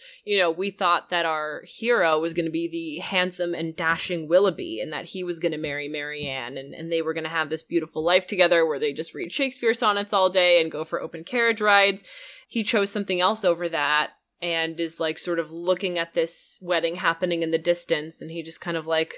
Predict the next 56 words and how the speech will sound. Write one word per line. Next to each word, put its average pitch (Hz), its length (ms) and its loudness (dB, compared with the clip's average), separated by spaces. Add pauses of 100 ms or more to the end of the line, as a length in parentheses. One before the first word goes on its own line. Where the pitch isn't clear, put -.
(140)
it's 190 220 -2
just 202 180 -2
sort 180 140 -2
of, 180 60 -2
like, 180 160 2
his 180 180 -4
last 175 380 4
glimpse 175 340 -2
of 160 140 -8
the 170 100 0
love 170 160 2
of 160 140 -8
his 160 160 -12
life, 170 400 4
and 170 100 -6
he 170 100 -4
just 165 200 -6
sort 165 160 -2
of, 160 160 -8
like, 160 320 -6
goes 180 260 0
on 170 240 2
to 175 100 -8
live 175 360 4
the 175 80 4
life 175 260 2
that 175 120 -4
he 180 140 -8
chose 202 300 2
for 156 140 -2
himself. 151 640 -6 (440)
I 185 100 6
bring 214 260 4
that 180 160 4
up 185 200 2
because 175 320 -2
we're 180 100 -4
sort 175 200 -4
of, 160 180 0
like, 175 160 2
we 277 200 4
hate 202 320 2
Willoughby 143 560 -4
for 156 160 2
what 165 240 4
he 180 160 -6
did 156 420 2
to, 156 400 -4
you 175 80 -2
know, 147 140 -2
he 160 160 -6
basically 160 380 0
got 151 220 2
a 165 60 2
woman 160 300 -2
pregnant, 160 560 -2